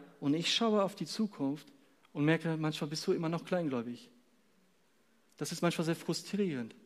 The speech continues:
ja. Gut, Gott nimmt dich an die Hand und du lernst, mit Pferden zu laufen, du lernst zu glauben.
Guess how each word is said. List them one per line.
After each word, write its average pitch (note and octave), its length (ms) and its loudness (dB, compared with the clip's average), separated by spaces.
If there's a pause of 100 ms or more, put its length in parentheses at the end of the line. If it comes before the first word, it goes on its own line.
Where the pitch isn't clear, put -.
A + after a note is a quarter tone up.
(300)
ja. C3 240 -2 (500)
Gut, G3 200 6
Gott - 160 4
nimmt F3 180 2
dich - 160 -2
an C#3+ 100 2
die C#3+ 100 4
Hand D3+ 280 0 (1120)
und B2+ 160 -8
du C3 80 0
lernst, C3+ 500 2 (340)
mit C3 140 -8
Pferden D3 260 4
zu - 120 -2
laufen, C#3+ 320 2
du C3 80 -8
lernst D3 500 2
zu D#3+ 120 -2
glauben. D3 440 4